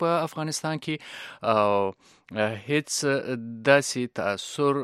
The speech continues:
یې نه دی اخیستی چې ګواکې، اه، د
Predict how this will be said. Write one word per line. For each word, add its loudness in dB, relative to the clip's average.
یې -4
نه -4
دی 2
اخیستی -4
چې -6
ګواکې، -4
اه، -6
د -4